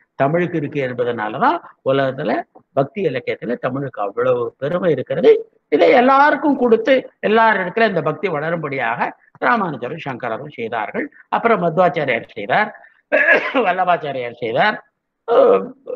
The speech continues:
சைத்தன்ய மகாபிரபு அதை ஒரு சிகரத்துக்கே கொண்டு போயிட்டார். இப்படி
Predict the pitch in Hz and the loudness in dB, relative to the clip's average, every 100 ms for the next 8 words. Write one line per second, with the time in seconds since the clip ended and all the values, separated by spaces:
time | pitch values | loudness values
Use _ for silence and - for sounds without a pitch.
0 | - - - 285 285 240 185 135 139 135 | -14 -12 2 2 4 0 0 0 0 -2
1 | 123 170 175 143 120 117 98 - 180 196 | -6 -4 -4 -4 -4 -6 -10 -8 -6 -2
2 | 220 - 165 185 135 127 113 113 - _ | -4 -4 -8 -6 -6 -6 -6 -8 -12 _
3 | _ _ _ _ _ - 127 170 151 220 | _ _ _ _ _ -12 -4 0 0 0
4 | 165 143 170 | 0 0 -4